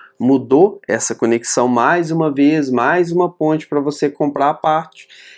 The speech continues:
E Nvidia fazendo cada vez mais dinheiro com esses acessóriozinhos. Ela utiliza dois conectores de oito pinos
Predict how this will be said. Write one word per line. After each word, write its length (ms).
E 440
Nvidia 420
fazendo 720
cada 320
vez 320
mais 260
dinheiro 540
com 120
esses 300
acessóriozinhos. 1120
Ela 200
utiliza 600
dois 520
conectores 680
de 140
oito 260
pinos 720